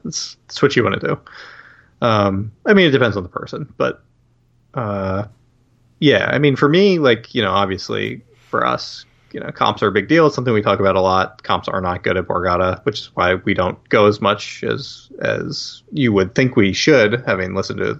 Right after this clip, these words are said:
this podcast. Uh, so Borgata is still pretty clearly my number one. I think Caesars is a pretty obvious number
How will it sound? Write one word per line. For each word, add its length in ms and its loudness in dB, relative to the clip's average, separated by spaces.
this 140 -6
podcast. 600 -2
Uh, 400 0
so 440 4
Borgata 460 2
is 80 0
still 260 2
pretty 280 -6
clearly 300 6
my 80 2
number 200 0
one. 200 2
I 160 -6
think 220 -4
Caesars 640 2
is 160 -2
a 20 0
pretty 400 0
obvious 520 0
number 300 -2